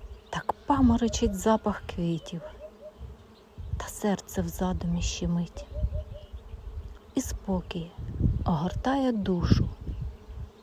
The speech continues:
і пісня лине ген за край. Що хочеш, можеш вибирати,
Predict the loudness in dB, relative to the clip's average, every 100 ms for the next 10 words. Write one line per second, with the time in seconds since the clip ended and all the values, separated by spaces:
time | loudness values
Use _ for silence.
0 | -2 0 2 0 -2 2 4 4 6 6
1 | 6 6 4 4 0 -4 -10 -18 -16 -14
2 | -2 4 6 6 4 4 2 4 4 6
3 | 4 2 0 -8 -10 -20 -20 -18 -20 -18
4 | -20 -18 -14 -4 -2 -2 -6 -8 -6 -2
5 | 0 2 4 4 4 0 -2 0 0 0
6 | -4 -2 -2 2 2 2 -2 -6